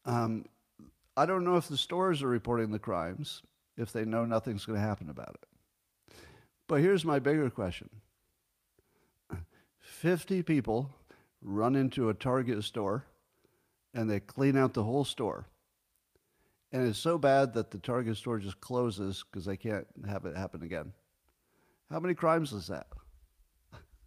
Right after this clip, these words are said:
One? <laughs> Is that one crime? Or would you count, uh, every, every item that they took as a separate crime?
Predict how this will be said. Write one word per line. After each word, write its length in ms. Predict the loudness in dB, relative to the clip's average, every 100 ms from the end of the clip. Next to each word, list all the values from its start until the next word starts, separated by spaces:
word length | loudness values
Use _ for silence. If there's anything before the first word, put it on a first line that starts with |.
| _ _ _ _ _ -6
One? 260 | -2 -2 -4 -18 -20 _ _ -2
<laughs> 840 | -2 -2 -16 -14 -10 -12 -8 -8 -8 -14 _ _ -20 -20 -20 -20 -20 _ -10
Is 120 | -4
that 260 | -4 -4 -12 -20 -16
one 500 | -12 -8 0 2 4
crime? 420 | 6 6 4 -6 -14 -20 -20 _ _ _ _ _ _ _ _ _ _ 0
Or 140 | 2
would 180 | 4 2
you 120 | 0
count, 360 | 2 4 4 0 -8 _ -20 -20 _ _ 0
uh, 220 | 2 2
every, 580 | 2 2 4 4 4 0 0
every 320 | 2 4 2 2
item 360 | 2 4 2 0
that 140 | -2
they 120 | -2
took 240 | -2 -2 -2
as 140 | -4
a 80 | -4
separate 380 | -4 -4 -4 -8
crime? 320 | -6 -6